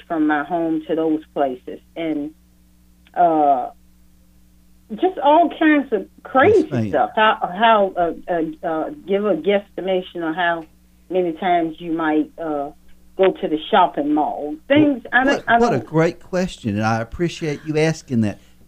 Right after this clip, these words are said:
Speaker 2: By any
Speaker 1: Mm-hmm.
Speaker 2: chance, did you have a claim recently?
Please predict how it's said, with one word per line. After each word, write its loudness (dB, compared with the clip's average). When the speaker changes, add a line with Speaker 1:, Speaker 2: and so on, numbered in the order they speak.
Speaker 2:
By 6
any 0
Speaker 1:
Mm-hmm. -4
Speaker 2:
chance, -4
did -2
you -6
have -2
a -4
claim 0
recently? -12